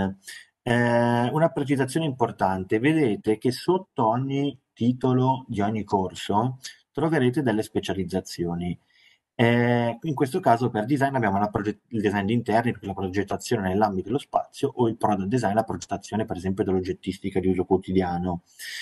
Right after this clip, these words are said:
Eh, il bello di questa, eh, possibilità di scelta è che voi non la fate il giorno in cui vi iscrivete in naba,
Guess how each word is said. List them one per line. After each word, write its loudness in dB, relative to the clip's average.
Eh, 4
il 2
bello 4
di -2
questa, 2
eh, 2
possibilità 0
di -2
scelta -2
è -2
che 2
voi 2
non 0
la 4
fate 4
il -6
giorno -2
in -4
cui -2
vi -2
iscrivete -4
in -4
naba, 2